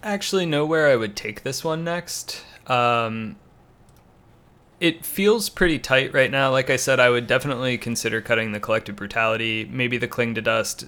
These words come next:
You know, it was sort of just a single, like, oh, it can be a life gain spell, or it can be a draw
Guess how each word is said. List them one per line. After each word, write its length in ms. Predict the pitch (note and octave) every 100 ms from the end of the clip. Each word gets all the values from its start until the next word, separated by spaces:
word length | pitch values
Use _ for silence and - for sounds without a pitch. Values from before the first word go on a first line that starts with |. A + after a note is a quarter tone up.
| -
You 160 | C3+
know, 240 | A#2 A2+ A2
it 80 | C#3+
was 200 | B2+ A#2+
sort 200 | - A#2+
of 140 | A2
just 220 | G#2 A2 G#2
a 60 |
single, 500 | G2+ B2 A#2 A2 A2
like, 360 | G#2+ G#2+ G#2 -
oh, 300 | E3 D#3 D3+
it 100 | C#3+
can 120 | C#3+ B2+
be 80 |
a 80 | B2
life 240 | A#2 A2+ -
gain 220 | A#2 A2
spell, 560 | - A#2+ A2+ G#2+ A2 A2
or 240 | - A#2 A2+
it 100 | A2
can 160 | A2
be 140 | G#2 G#2
a 60 |
draw 520 | G2 G#2 G#2 G2+ G2+